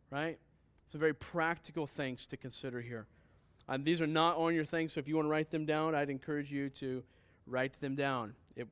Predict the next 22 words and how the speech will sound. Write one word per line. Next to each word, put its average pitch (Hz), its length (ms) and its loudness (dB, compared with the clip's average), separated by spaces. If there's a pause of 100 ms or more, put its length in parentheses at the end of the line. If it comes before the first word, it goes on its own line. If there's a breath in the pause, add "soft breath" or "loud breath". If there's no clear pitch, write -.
(220)
might 123 220 -4
be 127 100 -4
wise 123 560 -2 (1000)
in 110 100 -10
discerning 120 440 -6
God's 117 280 -6
will. 120 280 -2 (460 soft breath)
The 135 60 -6
first 160 340 -2
one 151 100 0
is 131 140 -6
this. 160 320 -2 (600 soft breath)
God 156 440 6
guides 156 480 2
us 127 240 0
by 147 240 4
his 151 340 -2
invisible 151 760 -4
providence 131 680 -2
at 123 100 -4
all 123 160 -2
times. 113 500 -10